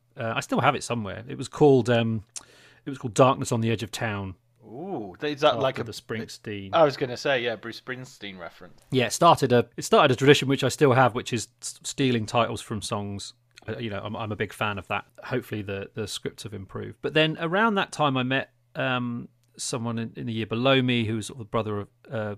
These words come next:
Speaker 1: of, a, of a friend of mine. He was making sort of short films but wasn't writing, and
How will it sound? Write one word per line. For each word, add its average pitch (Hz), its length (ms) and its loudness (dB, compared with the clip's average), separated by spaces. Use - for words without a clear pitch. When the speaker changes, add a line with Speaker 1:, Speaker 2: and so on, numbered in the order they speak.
Speaker 1:
of, 143 120 -16
a, 135 40 -14
of 120 260 -12
a 110 60 -6
friend 143 240 0
of 131 60 0
mine. 123 320 2
He 135 180 -4
was 120 220 -2
making 120 640 0
sort - 180 -16
of - 60 -14
short 127 220 0
films 110 340 0
but - 140 -10
wasn't 110 260 -8
writing, 107 580 -4
and 101 220 -10